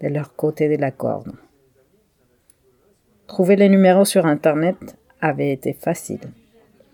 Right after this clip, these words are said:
Presque autant que de trouver les consonnes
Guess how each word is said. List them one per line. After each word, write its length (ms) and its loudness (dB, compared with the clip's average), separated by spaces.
Presque 360 2
autant 460 2
que 80 0
de 140 4
trouver 560 2
les 200 -4
consonnes 680 0